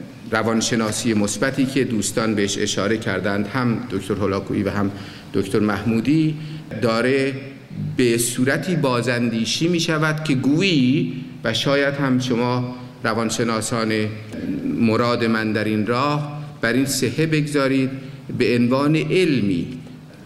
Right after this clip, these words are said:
تدریس می‌شه در چندین، شاید چند صد دانشگاه آمریکا.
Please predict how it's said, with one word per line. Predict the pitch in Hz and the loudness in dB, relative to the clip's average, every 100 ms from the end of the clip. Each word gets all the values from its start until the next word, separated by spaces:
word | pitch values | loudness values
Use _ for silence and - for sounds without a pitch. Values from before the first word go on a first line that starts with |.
| - | -6
تدریس | 123 120 135 156 - | 0 2 4 2 2
می‌شه | 127 - | 0 2
در | 110 101 101 - - | 2 0 -2 -10 -10
چندین، | - 104 104 113 110 107 110 - | -2 0 2 2 2 0 -4 -4
شاید | 123 107 | -2 -2
چند | - 101 95 | -2 -2 -2
صد | - 120 123 | 0 -2 0
دانشگاه | 107 92 92 - 92 95 | -2 0 -2 -2 -2 0
آمریکا. | 95 98 98 - 139 151 | 0 0 0 0 0 0